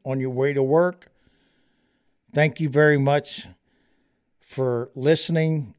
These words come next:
early and driving in that commute, which I understand, been there, done that. And I hope this message reaches your heart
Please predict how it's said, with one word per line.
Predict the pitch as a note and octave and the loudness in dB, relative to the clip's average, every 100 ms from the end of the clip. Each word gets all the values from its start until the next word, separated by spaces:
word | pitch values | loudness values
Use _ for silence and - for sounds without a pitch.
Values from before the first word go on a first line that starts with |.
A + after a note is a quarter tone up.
| - | -2
early | C#3+ D#3+ F3+ F#3 F#3 F3+ - _ - | 2 4 4 2 0 -4 -12 _ -12
and | B2 A2 | -10 -8
driving | B2 C3+ D3+ E3 E3 E3+ F3 | -2 0 2 2 0 -2 -4
in | F3+ B2 | -6 -6
that | B2+ - | -6 -8
commute, | - C3+ B2+ D3+ E3+ F3+ | -8 -4 0 0 0 -4
which | D3 B2+ - - - - | -4 -4 -4 -14 -14 -10
I | C3 C3 | -2 0
understand, | C3+ C#3 - D#3 D#3 D#3+ D#3+ - - | 0 -2 -6 -2 0 0 -2 -6 0
been | C#3 C#3+ | 0 2
there, | C#3 | 0
done | B2 C#3+ E3 | 0 2 4
that. | E3+ E3 F3 _ _ _ _ _ _ _ _ _ | 4 4 2 _ _ _ _ _ _ _ _ _
And | D3+ C#3+ | -2 -2
I | C3+ | -2
hope | - G3+ G#3+ G#3 - | 4 10 10 8 0
this | C#3+ E3+ - - | 0 0 0 0
message | D#3+ D#3 - A2+ G2+ - - _ _ _ _ _ _ _ _ _ _ _ _ _ _ _ - | 4 4 0 -14 -16 -18 -20 _ _ _ _ _ _ _ _ _ _ _ _ _ _ _ -12
reaches | C3 D#3+ G3 G3 G3 D3+ | 0 4 4 4 2 4
your | F3+ D#3 | 2 2
heart | C3+ C#3 A#2 A#2 | 4 2 2 -4